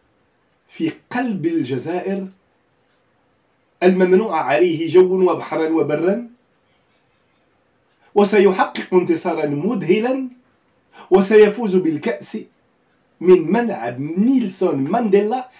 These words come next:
نكاية وتشفيا في هذا العق-، الحقد المترسب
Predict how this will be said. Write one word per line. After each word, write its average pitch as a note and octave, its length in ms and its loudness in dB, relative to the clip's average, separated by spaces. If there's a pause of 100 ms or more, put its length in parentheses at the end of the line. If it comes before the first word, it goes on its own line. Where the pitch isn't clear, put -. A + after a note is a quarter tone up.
(140)
نكاية F#3+ 840 -2 (600)
وتشفيا C#3 920 -4 (280)
في D3 240 -6
هذا B2 360 -8
العق-، A#2+ 380 -10 (280)
الحقد C3 540 -10 (480)
المترسب D3 920 -4